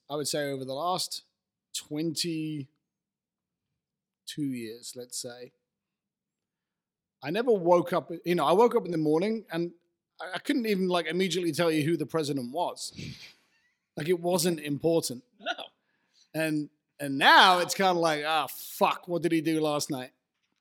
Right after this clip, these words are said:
Speaker 1: What did he, what did he tweet out? What's going on? What's the next big thing?" You know, and it's just in your face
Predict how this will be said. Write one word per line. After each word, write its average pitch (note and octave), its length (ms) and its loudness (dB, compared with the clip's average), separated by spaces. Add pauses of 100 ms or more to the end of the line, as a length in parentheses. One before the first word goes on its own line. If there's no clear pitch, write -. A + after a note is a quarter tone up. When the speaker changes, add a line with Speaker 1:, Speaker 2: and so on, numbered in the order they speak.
(760)
Speaker 1:
What F3 200 -2
did E3 100 2
he, D#3 160 0 (280)
what F3 160 -2
did D#3+ 140 -4
he D#3 120 2
tweet D3+ 300 -4
out? C3+ 220 -2
What's D#3+ 140 -8
going D#3 260 0
on? B2+ 300 -4 (240)
What's F3 240 -2
the F#3+ 100 2
next D#3+ 300 0
big C3+ 540 0
thing?" C#3 600 -6 (800)
You C3+ 100 -6
know, C#3+ 200 -2
and D#3 120 -4
it's C#3+ 140 -6
just - 400 -6 (880)
in D#3+ 180 -2
your C#3 160 -2
face C3+ 540 -4